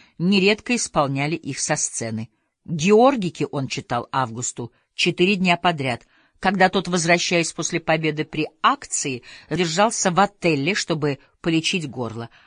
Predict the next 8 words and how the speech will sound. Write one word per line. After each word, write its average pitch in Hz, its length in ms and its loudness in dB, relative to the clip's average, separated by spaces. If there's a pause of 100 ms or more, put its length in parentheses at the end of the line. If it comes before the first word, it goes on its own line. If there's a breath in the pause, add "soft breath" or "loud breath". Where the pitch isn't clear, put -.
(120 soft breath)
а - 100 -2
когда 180 380 4
у 175 120 -4
него 156 340 0
уставал 208 680 0
голос, 135 480 -2
его 156 380 -2
сменял 127 580 -6